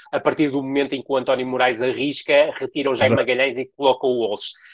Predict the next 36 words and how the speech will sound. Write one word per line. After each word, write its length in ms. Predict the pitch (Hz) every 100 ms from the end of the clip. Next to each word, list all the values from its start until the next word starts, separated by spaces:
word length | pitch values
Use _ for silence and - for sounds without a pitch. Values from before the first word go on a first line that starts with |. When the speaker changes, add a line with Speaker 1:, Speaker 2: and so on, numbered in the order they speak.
| -
Speaker 1:
Eu 100 | 127
creio 180 | 139 143
que 80 | 151
aí 160 | 151
o 60 | 151
Futebol 340 | - 147 180
Clube 200 | 139 139
do 80 | 135
Porto 260 | 151 143 - _
passa 380 | 165 156 - 151
a 40 |
praticar 480 | 123 143 143 123 139
um 100 | 131
jogo 300 | 113 139 117
mais 320 | 127 139 123
direto 600 | 120 131 143 143 - 165 - - _
e 120 | 139
a 20 | 139
verdade 400 | 147 151 135 131
é 60 |
que 100 | - -
o 60 |
melhor 320 | 147 151 160 139
Futebol 380 | - 135 139
Clube 200 | - 127
do 40 | 127
Porto 280 | 139 135 -
foi 100 | 139
claramente 540 | - 139 131 131 127
aquele 240 | 120 135
que 60 | 127
praticou 420 | - 127 127 131 123
um 60 |
futebol 380 | - 113 127 127
mais 260 | 127 131 117
enleante. 540 | 123 123 113 101 -